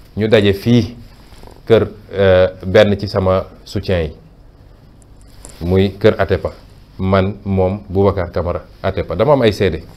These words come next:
Mu ne, "Il faut ñu yëngal réew mi." Il faut ñu génn manifester parce que waa ji dafa foqati ne ma nag comme yow ndaw yow la ñu àndal, dañu génn manifester. Ma ne ko du ma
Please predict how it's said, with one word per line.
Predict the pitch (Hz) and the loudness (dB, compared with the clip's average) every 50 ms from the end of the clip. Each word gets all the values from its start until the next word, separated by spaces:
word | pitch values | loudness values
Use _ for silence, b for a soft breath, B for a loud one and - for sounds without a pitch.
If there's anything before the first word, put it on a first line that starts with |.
| - - - - - - - - - - - - - - - - - - - - - | -20 -20 -20 -20 -20 -20 -20 -20 -20 -20 -20 -20 -20 -20 -20 -20 -20 -20 -20 -10 -4
Mu | 98 104 117 | 0 2 4
ne, | 123 127 127 | 4 4 2
"Il | 131 120 | 0 0
faut | - 139 127 | 2 2 4
ñu | 123 127 127 | 6 6 6
yëngal | 123 117 117 107 98 | 6 6 4 4 4
réew | 104 98 98 | 2 2 2
mi." | 90 90 90 - - - - - - - - - - - - - - - - - - - - - - - - - - | 0 -2 -8 -14 -20 -20 -20 -20 -20 -20 -20 -20 -20 -20 -20 -20 -20 -20 -20 -20 -20 -20 -20 -20 -20 -20 -20 -10 -8
Il | 110 | -6
faut | 101 - 131 131 | 2 4 6 6
ñu | 127 120 | 6 6
génn | 123 131 123 120 | 6 6 6 6
manifester | 117 120 113 107 - 113 95 - - - - - - - - - - - - - - - - - - | 4 4 2 2 0 -4 -4 -4 -10 -14 -14 -18 -20 -20 -20 -20 -20 -20 -20 -20 -20 -20 -20 -10 -8
parce | - 104 - | -6 -4 4
que | - 123 | 6 6
waa | 117 117 | 6 8
ji | 117 113 | 6 4
dafa | 113 104 117 110 | 0 0 -2 -4
foqati | 101 120 - - 98 - - - - - - - - - - - - - - - - - - - _ _ - - - - - - - - | -6 -6 -4 -4 -6 -6 -8 -12 -16 -20 -20 -20 -20 -20 -20 -20 -20 -20 -20 -20 -20 -20 -20 -20 _ _ -20 -20 -20 -20 -20 -16 -6 -4
ne | 110 | 2
ma | 117 120 | 4 4
nag | 120 117 - | 4 4 6
comme | - 135 135 131 127 120 | 4 4 4 4 4 6
yow | 123 120 117 | 6 6 6
ndaw | 117 117 120 117 | 8 6 6 6
yow | 117 113 113 113 | 6 4 4 4
la | 117 | 2
ñu | 110 117 - | 0 0 -4
àndal, | 104 104 101 104 107 - - - - | -4 -2 -2 -2 -4 -4 -12 -12 -2
dañu | - 117 120 117 | 2 2 4 4
génn | 113 117 107 104 | 4 2 2 2
manifester. | 101 104 101 98 - 98 92 - - - | 0 -2 -2 -2 -2 -4 -4 -4 -8 -8
Ma | 107 110 | -6 -6
ne | 113 | -6
ko | 104 - 98 | -6 -6 -8
du | 98 101 | -6 -6
ma | 107 | -6